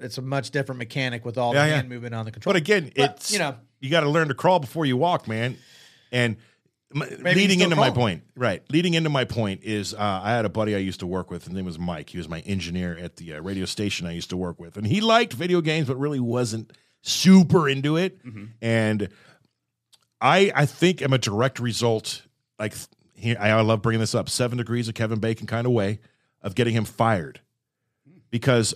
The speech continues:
Speaker 2: I introduced him to Destiny.
Speaker 1: Oh, jeez.
Speaker 2: And it turns out he got, and like a lot of people do, once you get into this game, it dominates your life if you let it. It is literally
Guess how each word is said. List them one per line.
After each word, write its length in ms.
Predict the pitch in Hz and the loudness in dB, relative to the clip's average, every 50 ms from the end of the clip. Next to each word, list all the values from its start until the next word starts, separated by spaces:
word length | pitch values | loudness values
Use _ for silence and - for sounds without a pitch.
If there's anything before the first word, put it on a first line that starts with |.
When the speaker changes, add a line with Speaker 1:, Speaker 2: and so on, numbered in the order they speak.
| - - | -4 -2
Speaker 2:
I 160 | 107 117 127 | 0 0 2
introduced 460 | 113 127 120 - 113 107 110 - - | 2 0 0 -2 -2 -4 -4 -4 -4
him 120 | 120 107 101 | -4 -4 -4
to 80 | 110 | -6
Destiny. 540 | 104 123 120 113 - - - 160 78 - - _ _ - | -4 -4 -4 -4 -4 -6 -8 -8 -8 -10 -12 _ _ -6
Speaker 1:
Oh, 420 | 165 139 123 117 110 107 95 92 101 - | -4 -2 -2 -2 -4 -6 -8 -10 -12 -12
jeez. 560 | - 113 110 107 101 98 - - - - - | -10 -10 -8 -8 -8 -8 -8 -8 -6 -2 0
Speaker 2:
And 640 | 131 131 127 120 117 113 110 107 104 104 104 113 - - _ _ _ - | 2 4 6 6 6 6 6 6 4 4 2 0 -2 -4 _ _ _ -4
it 220 | 117 113 110 - | -4 -4 -2 0
turns 300 | - 123 123 120 113 117 | 2 2 2 4 4 4
out 280 | 123 113 120 131 135 135 | 4 6 6 4 4 2
he 240 | - - 120 117 113 | 0 0 0 0 2
got, 320 | 113 123 113 113 110 - | 2 2 2 2 2 0
and 120 | 110 113 117 | -2 0 2
like 160 | 113 113 104 | 2 2 2
a 60 | 110 | 2
lot 220 | 107 104 104 117 | 2 4 2 2
of 80 | 123 117 | 2 2
people 260 | - 139 123 - 170 | 2 2 2 2 0
do, 440 | 160 202 208 190 147 131 135 120 - - - | 2 4 6 6 6 6 4 0 -4 -8 -6
once 240 | 110 117 117 - | -4 -4 -4 -4
you 60 | - 147 | -2 -2
get 180 | 160 175 160 - | 0 -2 -2 0
into 280 | - 151 160 165 170 | 2 4 4 6 6
this 220 | 147 143 135 107 - | 4 4 2 0 0
game, 440 | - 107 107 117 135 170 196 175 - _ _ _ _ _ _ _ - | -2 -2 -2 -2 -2 -4 -4 -6 -10 _ _ _ _ _ _ _ -2
it 360 | 139 156 147 - - 107 92 | -2 -2 -2 -4 -12 -10 -2
dominates 600 | - 127 117 143 175 160 139 117 98 95 - - - | 2 4 4 6 4 4 2 0 0 -2 -4 -6 -4
your 140 | 110 110 104 | -2 -2 0
life 380 | 98 110 127 175 165 120 - | 2 2 2 2 2 0 -2
if 160 | 104 - - | -4 -4 -2
you 60 | 101 95 | -2 0
let 240 | 90 95 113 147 | 2 2 2 2
it. 120 | 123 87 - - | 0 -2 -2 0
It 140 | 110 123 151 | 2 4 4
is 220 | 160 135 113 98 | 4 2 2 0
literally 680 | 101 110 123 147 160 170 156 135 117 113 110 104 92 | 2 4 6 6 6 6 4 4 4 4 2 2 0